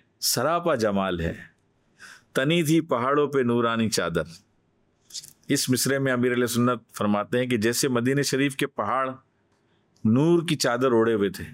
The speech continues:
یعنی وہ پہاڑ بھی صرف چٹانیں نہیں بلکہ روحانی تجلیات سے جگمگا رہے تھے۔ یہ کیفیت تب ہوتی ہے جب انسان کا دل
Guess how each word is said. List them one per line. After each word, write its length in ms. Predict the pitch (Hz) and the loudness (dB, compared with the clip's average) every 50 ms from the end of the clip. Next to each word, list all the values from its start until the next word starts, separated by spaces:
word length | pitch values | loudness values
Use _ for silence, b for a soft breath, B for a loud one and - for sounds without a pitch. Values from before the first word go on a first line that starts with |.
| - _ _ _ _ _ _ _ _ _ - | -20 _ _ _ _ _ _ _ _ _ -4
یعنی 180 | 113 135 165 | -2 0 2
وہ 140 | 175 180 165 | 2 2 2
پہاڑ 440 | 170 - 135 120 131 143 165 175 170 | 0 -2 -4 -2 0 0 0 0 2
بھی 120 | 160 175 | 0 0
صرف 360 | - - 160 165 180 147 135 147 - _ _ _ - | 0 2 2 2 2 0 -2 -10 -12 _ _ _ -4
چٹانیں 460 | - 131 117 117 139 147 165 180 175 | -4 -4 -2 -2 -2 0 0 0 2
نہیں 320 | 165 165 180 196 170 127 - - _ _ B B B B B B _ - - | 2 2 2 2 0 -2 -4 -10 _ _ B B B B B B _ -4 0
بلکہ 420 | 139 151 170 160 - 190 190 185 | 2 2 2 2 2 2 4 4
روحانی 640 | 175 139 139 147 151 143 147 160 180 190 202 208 190 | 4 4 2 2 2 2 2 2 2 2 2 2 0
تجلیات 720 | 147 - - 135 123 139 165 160 156 147 151 160 165 165 160 | -2 0 -2 0 0 2 0 2 2 2 2 2 2 0 0
سے 140 | - 151 | 0 0
جگمگا 500 | 127 120 127 117 117 117 110 107 104 101 | 0 0 0 2 2 2 2 2 0 0
رہے 100 | 92 90 | 0 -2
تھے۔ 140 | 85 - 101 101 - _ _ _ _ _ _ _ _ _ _ _ _ _ _ _ _ - | -2 -2 -10 -12 -12 _ _ _ _ _ _ _ _ _ _ _ _ _ _ _ _ -4
یہ 160 | - 127 160 156 | 0 0 0 0
کیفیت 540 | 147 156 156 151 - 175 185 175 - _ | 0 -2 -2 0 2 0 0 0 -2 _
تب 160 | - 147 156 165 | -4 -2 0 2
ہوتی 380 | 160 160 160 160 170 165 165 | 2 2 2 2 2 2 2
ہے 140 | 180 190 - - _ _ _ _ _ _ _ _ - | 2 0 -4 -12 _ _ _ _ _ _ _ _ -2
جب 160 | 120 131 131 | 0 0 2
انسان 500 | 135 135 123 - - 131 131 139 143 143 | 2 2 2 0 0 0 0 0 0 0
کا 80 | 127 127 110 110 | 0 0 0 2
دل 200 | 131 143 139 | 0 0 0